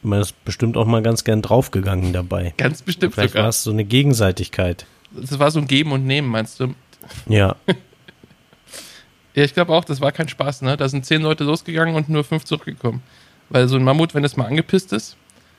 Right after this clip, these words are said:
Speaker 2: das wird bestimmt ganz schön, äh, aggressiv. Genau wie der Elefant letztens vor einiger Zeit, der den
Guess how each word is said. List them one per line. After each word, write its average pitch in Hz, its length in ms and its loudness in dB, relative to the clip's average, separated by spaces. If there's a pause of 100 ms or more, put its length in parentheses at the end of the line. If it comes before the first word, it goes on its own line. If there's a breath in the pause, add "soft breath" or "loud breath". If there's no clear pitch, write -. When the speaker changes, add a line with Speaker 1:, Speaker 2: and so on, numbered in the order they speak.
(120)
Speaker 2:
das 131 200 -4
wird 151 140 -4
bestimmt - 340 -8
ganz 147 200 -4
schön, 147 260 -4
äh, 143 220 -4
aggressiv. 135 500 -8
Genau 135 220 -2
wie 190 60 2
der 180 100 2
Elefant 170 420 -2
letztens 156 580 -2 (320)
vor 131 360 4
einiger 135 320 0
Zeit, 135 240 0
der 135 80 2
den 127 280 2